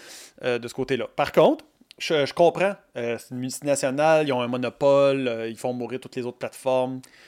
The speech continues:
Je vous invite quand même à, euh, faire un tour sur Cube Music parce que, euh, Cube Music, on, on, moi, je les ai, euh,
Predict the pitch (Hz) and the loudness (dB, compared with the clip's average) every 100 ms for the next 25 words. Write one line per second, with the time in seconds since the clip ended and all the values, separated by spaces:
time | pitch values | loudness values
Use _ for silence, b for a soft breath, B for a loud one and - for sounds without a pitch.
0 | B - 117 139 190 190 202 - 208 170 | B -14 -8 -4 -2 -2 -4 0 0 0
1 | 151 196 180 131 127 - 123 120 120 117 | 0 -2 -2 -2 -2 -6 -6 -6 -6 -6
2 | - 175 190 180 202 214 156 - 180 165 | -2 0 0 -2 -2 -4 -6 -6 -6 -6
3 | 143 170 - 139 - 143 143 131 127 123 | -4 -4 -4 -8 -8 -2 2 2 0 -8
4 | - 170 156 165 - 143 123 127 127 139 | -10 -10 -8 -8 -4 -4 -4 -8 -10 -6
5 | 190 175 143 135 120 117 135 135 127 117 | -6 -6 -6 -4 -6 -6 -6 -4 -4 -4
6 | 117 113 | -4 -6